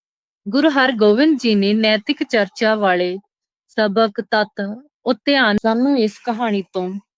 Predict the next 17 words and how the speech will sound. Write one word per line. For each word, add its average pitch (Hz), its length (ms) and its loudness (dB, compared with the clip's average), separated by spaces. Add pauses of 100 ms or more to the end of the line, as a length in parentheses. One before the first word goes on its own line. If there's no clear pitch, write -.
(320)
ਕੀ 277 120 2
ਸਿੱਖਿਆ 214 400 0
ਮਿਲਦੀ 175 460 -2
ਹੈ? 151 120 -10 (1200)
ਸਾਡੇ 214 360 2
ਕਰਮਾਂ 226 360 2
ਦੀ 254 140 2
ਜ਼ਿੰਮੇਵਾਰੀ 185 720 -2 (180)
ਸਾਡੀ 208 280 0
ਆਪਣੀ 214 360 -2
ਹੁੰਦੀ 175 400 -4
ਹੈ। 160 140 -12 (320)
ਇਨਸਾਨੀ 208 680 0
ਗਲਤੀ 214 400 -2
ਹੋ 247 140 -4
ਸਕਦੀ 190 540 -4
ਹੈ, 160 160 -8